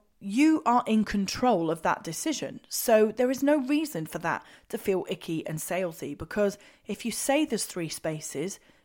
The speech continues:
just stick to three spaces. Okay, now it's very easy to do that with a product that is linked to your time, because I couldn't sell twenty of those spaces even if I wanted to,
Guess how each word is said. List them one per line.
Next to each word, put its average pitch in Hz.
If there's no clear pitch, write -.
just 254
stick -
to 208
three 190
spaces. -
Okay, 196
now 233
it's 220
very 277
easy 220
to -
do 220
that 170
with 196
a 190
product 180
that 202
is 185
linked 196
to 202
your 175
time, 180
because 233
I 262
couldn't 240
sell 185
twenty 180
of 165
those 170
spaces 175
even 196
if 202
I 208
wanted 247
to, 160